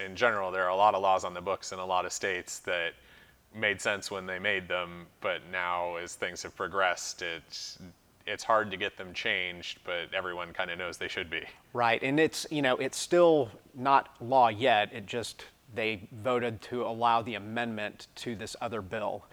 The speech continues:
Speaker 2: We're still not out of the woods yet, but this is a really good sign. It looked like yesterday, 'cause we listened to the whole session, it looked like it wasn't gonna pass, and it didn't after the first vote. It was, it failed by one vote, but when they called for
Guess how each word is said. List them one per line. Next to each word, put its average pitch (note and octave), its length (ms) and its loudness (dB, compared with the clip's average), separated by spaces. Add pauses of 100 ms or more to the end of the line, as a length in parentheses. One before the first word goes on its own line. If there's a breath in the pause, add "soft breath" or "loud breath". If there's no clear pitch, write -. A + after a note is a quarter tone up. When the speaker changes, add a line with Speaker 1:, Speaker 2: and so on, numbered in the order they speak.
(320 soft breath)
Speaker 2:
We're A2 60 -10
still - 280 -4
not B2 200 4
out A#2 140 8
of A2+ 60 -4
the A2 60 -6
woods G#2+ 340 -4
yet, A2 240 0
but A2 140 -8
this - 160 -8
is G2+ 100 -8
a G#2+ 60 -8
really A2 280 -4
good G2 200 -6
sign. G2 420 -6
It G2+ 120 -12
looked A#2+ 280 -6
like A#2 240 4
yesterday, A2 600 0
'cause - 220 -16
we A2 120 -8
listened A2 380 -6
to A2 40 -10
the G#2+ 60 -6
whole A#2 380 0 (220)
session, A#2 580 0
it G#2+ 80 -8
looked B2+ 220 -6
like A#2+ 200 4
it G#2+ 80 -6
wasn't A2 280 -2
gonna G#2 140 -6
pass, G2+ 400 -2
and A2+ 80 -6
it G#2+ 120 -8
didn't B2 320 0
after A2 240 -4
the F#2+ 80 -10
first - 320 -6
vote. - 340 -8 (560 soft breath)
It A#2 160 -6
was, G#2+ 260 -10
it A#2+ 140 -10
failed A#2 380 0
by G#2+ 160 2
one G#2+ 300 -4
vote, A2+ 320 0
but - 100 -8
when A2+ 200 -10
they G#2 100 0
called A2+ 420 2
for G#2+ 680 -4